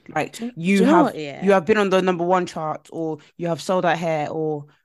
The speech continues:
Speaker 1: you sold out quickly in thirty seconds. I wonder what it, what it determines.
Speaker 2: I think, I think it's a mixture of things. I definitely think there's an element of profiteering. Like,
Speaker 1: Mm.
Speaker 2: I think even with the energy bills going up the way they have, I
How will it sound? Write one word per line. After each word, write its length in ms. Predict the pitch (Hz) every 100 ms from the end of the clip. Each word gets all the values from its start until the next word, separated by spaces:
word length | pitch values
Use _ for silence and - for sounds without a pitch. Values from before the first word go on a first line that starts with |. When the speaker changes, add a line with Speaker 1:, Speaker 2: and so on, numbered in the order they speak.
| _ _ _
Speaker 1:
you 100 | 175
sold 260 | 190 202 180
out 200 | 170 -
quickly 480 | - 170 185 175 170
in 400 | 165 160 160 156
thirty 300 | 170 185 175
seconds. 380 | 165 - 139
I 40 | 160
wonder 240 | 208 247
what 160 | 202 196
it, 100 | -
what 160 | 165
it 120 | 165 170
determines. 760 | 156 185 180 151 139 143 _ _ _
Speaker 2:
I 380 | - 220 294 339 - - - -
think, 300 | 240 180 - _ _ - _ _ _
I 80 | 247
think 220 | 277 311
it's 120 | 262
a 60 | 202
mixture 380 | 202 202 - 175
of 80 | 160
things. 400 | - 156 147 - _ _ -
I 80 | 202
definitely 420 | 285 349 285 277
think 200 | 262 208
there's 120 | 196
an 80 | 196
element 340 | 202 202 175 -
of 160 | 160
profiteering. 760 | - 190 180 180 156 139 135 190 - _ _ _
Like, 180 | 165 160
Speaker 1:
Mm. 60 | 151
Speaker 2:
I 160 | 220 233
think 520 | 254 208 160 - - _
even 420 | 269 285 269 254
with 200 | 233 208
the 120 | 196
energy 340 | 208 208 196 175
bills 380 | 190 175 170 165
going 260 | 175 170
up 160 | 170 -
the 80 | 175
way 140 | 165
they 140 | 165 147
have, 320 | 175 156 147 - _ _ _ _ _ _ -
I 600 | 202 220 226 220 214